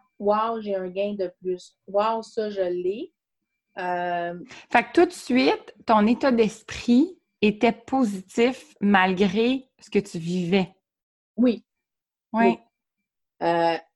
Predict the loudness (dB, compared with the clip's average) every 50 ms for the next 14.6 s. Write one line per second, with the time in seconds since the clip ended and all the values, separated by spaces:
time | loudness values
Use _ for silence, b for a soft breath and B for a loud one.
0 | _ _ _ _ -16 -10 -10 -10 -10 -10 -6 0 2 4 4 4 4 2 0 _
1 | _ _ _ _ _ _ _ -2 -2 -2 -2 -2 -4 -4 -4 -2 -4 -2 0 2
2 | 2 2 2 0 -2 -4 -4 -2 -2 -2 -2 -4 -6 _ -8 -8 -4 0 2 2
3 | 2 2 -2 -8 _ _ -8 -8 -8 -6 -2 -2 0 0 0 -2 -6 -8 -4 -4
4 | -4 -2 2 2 4 6 8 6 6 6 6 6 6 6 6 4 4 4 4 4
5 | 4 2 0 -2 -4 -2 -2 0 0 0 -2 -6 B B B B B B B B
6 | B B B B B B B _ 2 2 2 2 2 0 2 4 6 6 6 4
7 | 2 -2 -4 -4 -2 0 0 0 -2 -4 -6 -2 -2 -2 -2 0 2 2 2 0
8 | -2 _ _ _ -20 -20 -20 -16 -16 -8 0 0 0 2 4 4 2 4 2 0
9 | 2 2 0 0 0 -2 0 2 2 2 2 2 0 0 0 0 0 2 2 2
10 | 0 0 -2 -2 0 0 -2 0 -2 -2 0 0 2 2 4 2 4 2 2 2
11 | 0 -2 -4 0 2 2 2 4 4 4 2 2 0 -6 -4 -2 0 0 0 0
12 | 0 0 -2 0 0 0 0 0 2 2 2 2 2 2 2 2 0 0 -2 -2
13 | -2 -2 -2 _ _ _ _ -2 -2 0 0 0 -2 -4 -6 -6 -6 -6 -4 -4
14 | -2 -2 -2 -2 -2 -8 -12 _ -6 -6 -6